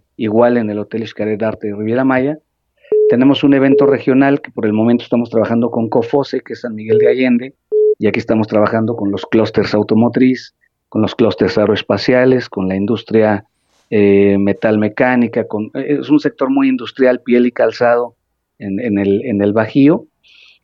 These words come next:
Y, eh, próximo año estamos programando también el lanzamiento del evento para Noreste,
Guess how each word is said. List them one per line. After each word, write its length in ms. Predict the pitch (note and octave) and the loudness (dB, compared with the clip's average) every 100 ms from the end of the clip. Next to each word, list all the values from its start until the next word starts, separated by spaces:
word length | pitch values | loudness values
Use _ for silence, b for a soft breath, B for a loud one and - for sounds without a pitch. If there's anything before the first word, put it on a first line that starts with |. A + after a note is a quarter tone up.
| _ | _
Y, 760 | C#3 C3+ C#3 C#3 C#3 C#3 D3 D3+ | 2 4 6 4 2 2 2 2
eh, 180 | B2 A#2 | -2 -4
próximo 440 | B2+ B2+ - C3 | -4 -8 -6 -4
año 160 | C3 C3+ | -2 -4
estamos 320 | A#2+ B2 A#2+ | -6 -8 -8
programando 600 | - A#2 A2 A2+ A#2 A#2 | -6 -4 -2 0 -2 -4
también 420 | A#2+ A#2+ A#2 A#2 A2+ | -6 -4 -2 -2 -2
el 280 | G#2+ G#2 | -2 -2
lanzamiento 580 | G2+ G2+ G2 G#2+ A2 A2 | -4 -6 -10 -14 -10 -2
del 100 | G#2+ | 0
evento 280 | G#2 G#2 A2 | 0 -2 -8
para 220 | A2 G#2+ | -6 -6
Noreste, 540 | A2 A#2 B2 - - | -2 0 0 -4 -14